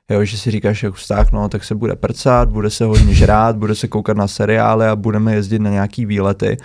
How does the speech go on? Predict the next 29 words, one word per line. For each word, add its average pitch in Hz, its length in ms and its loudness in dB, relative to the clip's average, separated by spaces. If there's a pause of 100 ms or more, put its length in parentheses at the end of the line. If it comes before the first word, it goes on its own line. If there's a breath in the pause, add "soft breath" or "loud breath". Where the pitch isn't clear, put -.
(400 loud breath)
A 104 240 2
jako, 107 400 0 (280)
že, - 220 -2
že 110 240 -8
ten 110 220 -2
vztah - 320 -4
může 107 260 -2
být 104 220 -4
i - 100 -8
úplně 147 400 0
o 110 60 0
něčem 104 360 -2
jiném. 92 320 -6 (220 soft breath)
Ne 107 160 2
jako 104 200 -2
ten 110 180 0
běžný 107 480 0 (280 loud breath)
vztah, - 480 -4
o - 160 -6
kterém 107 300 -4
si - 140 -6
jako 104 480 0
říkal, 107 320 -4
že 110 100 -4
ho 110 80 -2
nechceš 107 320 -4
úplně 110 260 -2
urážet, 107 680 0
ale 104 380 0